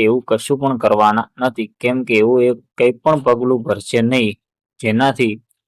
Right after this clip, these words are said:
તેમને ફરી જેલમાં જવું પડે, કેમ કે એમને જે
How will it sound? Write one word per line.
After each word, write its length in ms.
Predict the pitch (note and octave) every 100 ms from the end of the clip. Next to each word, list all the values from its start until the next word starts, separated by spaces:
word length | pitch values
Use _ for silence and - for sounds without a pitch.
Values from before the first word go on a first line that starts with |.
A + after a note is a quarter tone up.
| _ _ -
તેમને 300 | A#2+ A#2+ D3+
ફરી 340 | - A#2+ C3
જેલમાં 400 | A#2 A2+ A#2 A2+
જવું 240 | G#2+ A#2 A2+
પડે, 220 | G#2 G2+
કેમ 260 | G2 B2+ C3
કે 140 | A#2+ A#2+
એમને 320 | A#2 A#2+ C3 C3+ - _ -
જે 240 | A2+ B2